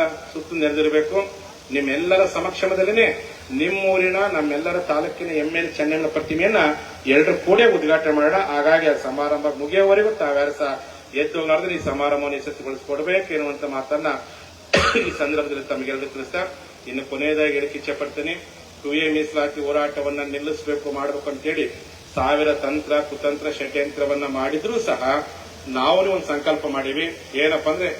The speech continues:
ಯಾವ್ದೇ ಸರ್ಕಾರ ಬರ್ಲಿ, ಈ ಸರ್ಕಾರ ಬರ್ಲಿ, ಇನ್ಯಾವುದೇ ಸರ್ಕಾರ ಬರ್ಲಿ, ಮೀಸಲಾತಿ ಸಿಗೋವರೆಗೂ ಹೋರಾಟ ನಿಲ್ಲಿಸಬಾರ್ದಂತ ಪ್ರಮಾಣ ಮಾಡೇವಿ. ಆ ಸಂಕಲ್ಪಕ್ಕೋಸ್ಕರವೇ ನಾವೆಲ್ಲರೂ ಸಹ ತ್ಯಾಗ ಮಾಡಕತ್ತೀವಿ. ನಮ್ಗೆ ಎಷ್ಟೇ ಕಷ್ಟ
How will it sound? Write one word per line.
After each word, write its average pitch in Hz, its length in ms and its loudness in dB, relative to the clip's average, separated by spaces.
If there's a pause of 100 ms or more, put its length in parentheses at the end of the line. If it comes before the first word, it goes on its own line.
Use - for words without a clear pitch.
(120)
ಯಾವ್ದೇ 156 240 4 (120)
ಸರ್ಕಾರ 160 240 2 (100)
ಬರ್ಲಿ, 113 180 -4 (440)
ಈ 160 60 2 (120)
ಸರ್ಕಾರ 139 260 -2 (120)
ಬರ್ಲಿ, 135 240 -6
ಇನ್ಯಾವುದೇ 160 340 2 (100)
ಸರ್ಕಾರ 147 320 0
ಬರ್ಲಿ, 131 220 0 (540)
ಮೀಸಲಾತಿ 170 560 2
ಸಿಗೋವರೆಗೂ 190 460 4
ಹೋರಾಟ 165 240 2 (120)
ನಿಲ್ಲಿಸಬಾರ್ದಂತ 160 600 -2 (100)
ಪ್ರಮಾಣ 147 220 2 (120)
ಮಾಡೇವಿ. 143 300 2 (500)
ಆ 139 40 2 (140)
ಸಂಕಲ್ಪಕ್ಕೋಸ್ಕರವೇ 180 1080 0
ನಾವೆಲ್ಲರೂ 151 360 0 (100)
ಸಹ 220 160 2
ತ್ಯಾಗ 165 180 2 (100)
ಮಾಡಕತ್ತೀವಿ. 131 420 -4 (280)
ನಮ್ಗೆ 143 240 -2
ಎಷ್ಟೇ 190 180 2 (140)
ಕಷ್ಟ 170 160 -4